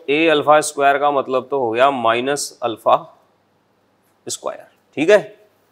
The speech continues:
b अल्फा अगर निकालें तो b अल्फा का मतलब हो गया माइनस अल्फा स्क्वायर ही हो गया ये तो, ठीक है। और a का वैल्यू है कितना? माइनस वन, तो माइनस a का वैल्यू हो गया वन।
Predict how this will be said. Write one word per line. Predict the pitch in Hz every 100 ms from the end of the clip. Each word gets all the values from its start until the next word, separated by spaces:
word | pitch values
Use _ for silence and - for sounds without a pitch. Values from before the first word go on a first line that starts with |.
| _ _ -
b | 123 113 175 208
अल्फा | 190 170
अगर | 165 160
निकालें | 131 120 95 - -
तो | 113 110
b | 156 196
अल्फा | 165 165
का | 160
मतलब | 160 127 143 135
हो | 110
गया | 113 156 165 _ _ _ _ _ _ _
माइनस | 113 107 131 135
अल्फा | 123 156
स्क्वायर | 156 170 180
ही | 208
हो | 151
गया | 139
ये | 214
तो, | 214 180 _ _ _ 139
ठीक | 175
है। | 220 - - _ _ _ _ _ -
और | 127 131 -
a | 143 151
का | 170
वैल्यू | 165 175 160
है | 131 151 175
कितना? | 170 131 147 139 117 - _ _ _ _ _ _ _ _ _ _ _ -
माइनस | 107 147 143
वन, | 156 165
तो | - - - 104
माइनस | 107 139 170 156
a | 156
का | 147
वैल्यू | 139 143
हो | 123
गया | 135 131
वन। | 98